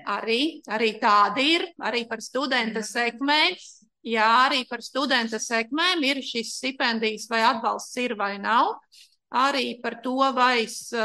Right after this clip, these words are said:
nu, teiksim, students drīkst, nu, teiksim, paš-, valstī tas ir, ka students pirmajā kursā, ā, nu, tā kā nedrīkst strādāt. Nu, te ir tie jautājumi, par ko būtu tā mūsu izšķiršanās, kas ir tie kritēriji.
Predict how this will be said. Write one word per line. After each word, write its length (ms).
nu, 80
teiksim, 300
students 720
drīkst, 480
nu, 160
teiksim, 240
paš-, 240
valstī 400
tas 160
ir, 140
ka 100
students 480
pirmajā 400
kursā, 340
ā, 120
nu, 360
tā 100
kā 100
nedrīkst 480
strādāt. 480
Nu, 260
te 160
ir 160
tie 220
jautājumi, 640
par 160
ko 240
būtu 300
tā 180
mūsu 320
izšķiršanās, 720
kas 240
ir 80
tie 240
kritēriji. 800